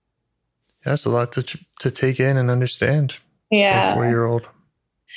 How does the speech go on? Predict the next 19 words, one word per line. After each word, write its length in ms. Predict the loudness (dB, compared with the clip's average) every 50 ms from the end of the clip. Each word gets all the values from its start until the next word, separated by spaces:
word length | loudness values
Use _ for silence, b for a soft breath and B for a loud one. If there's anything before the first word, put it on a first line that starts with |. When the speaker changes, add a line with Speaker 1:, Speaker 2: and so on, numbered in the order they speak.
| B B
Speaker 2:
Yeah. 920 | 2 4 4 6 6 4 4 2 2 2 2 2 2 2 2 0 -2 -4 -8 -12 _ _ 2
And, 180 | 2 4 4
uh, 300 | 4 2 2 2 2 2 4
and 200 | 4 4 4 4
it's 220 | 4 4 4 2 2
weird 340 | 4 4 4 4 4 2
because 260 | 2 0 0 2 2 2
I 140 | 2 2
find 380 | 2 2 0 0 2 0 0 0
plenty 400 | 0 0 0 0 0 0 2 2
of 100 | 2 2
androgynous 680 | 2 2 2 2 2 2 2 2 2 2 0 0 0 0
people 340 | 0 0 0 0 0 -2 0
perfectly 480 | 0 0 0 0 0 0 0 2 2
attractive 600 | 2 0 0 0 0 0 -2 -2 -2 -2 0 0
as 140 | 0 0 2
well, 300 | 2 2 2 2 2 2
but, 180 | 2 0 0 2
like, 180 | 2 0 0